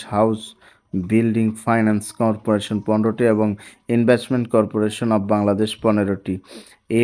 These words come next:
হচ্ছে, বেতন হচ্ছে বাইশ হাজার থেকে তিপ্পান্ন হাজার ষাট টাকা পর্যন্ত। এ হচ্ছে এক হাজার সতেরো জন নেওয়া হবে এবং হচ্ছে যোগ্যতা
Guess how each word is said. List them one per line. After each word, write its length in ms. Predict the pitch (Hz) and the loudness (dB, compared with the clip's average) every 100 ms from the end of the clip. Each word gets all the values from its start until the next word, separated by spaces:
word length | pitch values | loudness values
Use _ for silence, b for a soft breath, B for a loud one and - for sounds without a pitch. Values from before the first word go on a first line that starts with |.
| 113 | 2
হচ্ছে, 400 | 117 117 - 131 107 - - | -2 -4 -4 0 0 2 2
বেতন 300 | 110 120 117 | 2 2 -4
হচ্ছে 180 | 113 - 107 | -4 -2 2
বাইশ 180 | 107 107 117 | 2 0 -4
হাজার 200 | 117 110 117 | -4 -4 -6
থেকে 280 | 110 - 120 - B B B _ _ | -6 -4 -6 -6 B B B _ _
তিপ্পান্ন 400 | 123 120 127 117 107 | -4 2 2 2 0
হাজার 220 | 110 113 110 | -2 -2 -2
ষাট 160 | 113 107 110 | -2 0 -2
টাকা 180 | 107 101 | -2 -2
পর্যন্ত। 420 | 104 98 110 101 135 160 b b b _ | -2 -2 -2 -2 -2 -4 b b b _
এ 80 | 104 | 0
হচ্ছে 240 | 110 110 123 110 | 0 0 0 0
এক 60 | 113 | 0
হাজার 200 | 113 117 - | -2 -2 -4
সতেরো 380 | 113 107 113 110 | -4 0 0 0
জন 220 | 110 113 110 110 | 0 0 0 2
নেওয়া 220 | 107 107 110 | 0 0 -2
হবে 220 | 110 139 170 - | -2 -2 -4 -4
এবং 160 | 98 113 113 | -2 -2 -2
হচ্ছে 220 | 110 - 113 117 | -4 -6 -4 -4
যোগ্যতা 440 | 113 131 127 | -2 -2 0